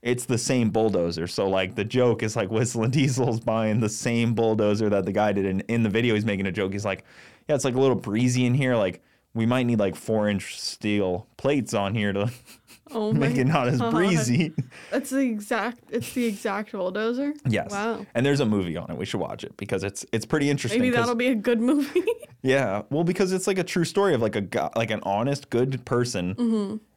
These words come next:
Speaker 1: that just kept getting screwed over by his county
Speaker 2: Mm-hmm.
Speaker 1: and the government.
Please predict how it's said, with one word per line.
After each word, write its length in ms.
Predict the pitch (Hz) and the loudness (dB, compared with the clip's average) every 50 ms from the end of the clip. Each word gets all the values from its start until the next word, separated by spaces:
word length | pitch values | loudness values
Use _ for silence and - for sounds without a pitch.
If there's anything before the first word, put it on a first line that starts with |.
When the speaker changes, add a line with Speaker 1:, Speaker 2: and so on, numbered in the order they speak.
| _ | _
Speaker 1:
that 220 | - 214 - 104 - | -2 -2 -2 0 0
just 220 | 123 113 107 - | -2 -2 -2 -2
kept 200 | - 131 120 117 | -2 -2 -2 0
getting 220 | 120 123 117 110 101 | 0 0 0 0 0
screwed 400 | - - - - 120 120 131 123 | -2 -4 -4 0 0 2 2 4
over 300 | 113 113 117 113 110 95 | 2 2 2 2 0 0
by 180 | 82 92 98 95 | 0 0 0 0
his 260 | 104 90 90 - - _ _ _ _ _ - | -2 -4 -4 -6 -10 _ _ _ _ _ -8
county 400 | - 127 120 113 104 87 85 92 | -4 -2 -2 0 -2 -2 -4 -4
Speaker 2:
Mm-hmm. 460 | - 233 220 220 214 208 196 185 208 | -2 -2 0 0 0 -2 -2 -4 -4
Speaker 1:
and 100 | 101 101 | -2 -2
the 60 | 98 | -2
government. 640 | 92 92 107 113 120 113 101 90 87 87 98 107 - | -2 -2 -2 -2 -2 -2 -2 -4 -4 -4 -6 -8 -10